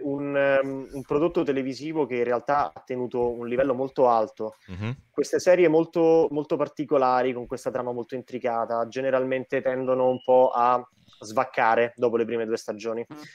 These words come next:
Speaker 1: Cioè, la terza è la stagione proprio che segna il confine tra quello che era e quello che sarà.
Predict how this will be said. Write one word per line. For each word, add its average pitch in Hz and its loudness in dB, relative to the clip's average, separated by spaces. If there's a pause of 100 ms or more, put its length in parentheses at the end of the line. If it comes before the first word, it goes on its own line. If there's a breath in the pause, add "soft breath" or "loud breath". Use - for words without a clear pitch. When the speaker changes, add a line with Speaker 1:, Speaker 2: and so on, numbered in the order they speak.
(120)
Speaker 1:
Cioè, 131 4
la 143 6
terza 143 4
è 127 4
la 123 0
stagione 123 -4
proprio 123 -2
che 120 -2 (880 soft breath)
segna 165 4
il 139 4
confine 147 2
tra 127 0
quello 147 2
che 143 4
era 139 6
e 131 2
quello 123 0
che 117 -2
sarà. 113 -2